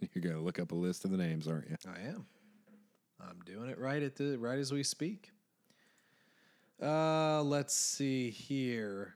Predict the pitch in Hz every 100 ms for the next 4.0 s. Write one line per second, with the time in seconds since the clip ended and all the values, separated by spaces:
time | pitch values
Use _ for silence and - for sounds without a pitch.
0 | - 214 220 196 - 185 175 147 151 139
1 | - - 92 92 - _ _ _ _ _
2 | _ _ _ _ _ _ _ _ _ _
3 | _ _ - 151 - 127 113 - 101 90